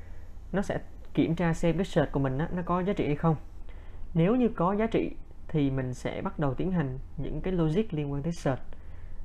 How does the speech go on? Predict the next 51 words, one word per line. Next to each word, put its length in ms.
và 160
mình 180
return 400
về 100
một 220
cái 240
item 240
mới. 240
Cho 140
nên 140
là 80
trong 180
cái 60
phần 180
to 200
do 60
list 180
table 240
này 100
nè, 100
mình 220
sẽ 80
không 240
có 60
lấy 120
giá 60
trị 140
gốc 160
này 100
nữa 100
ha, 160
không 220
lấy 140
giá 80
trị 80
list 180
stat 180
này 80
nữa, 220
mà 160
thay 200
thế 140
vào 100
đó 240
mình 140
sẽ 120
có 100
một 100
bước 120
trung 160
gian. 160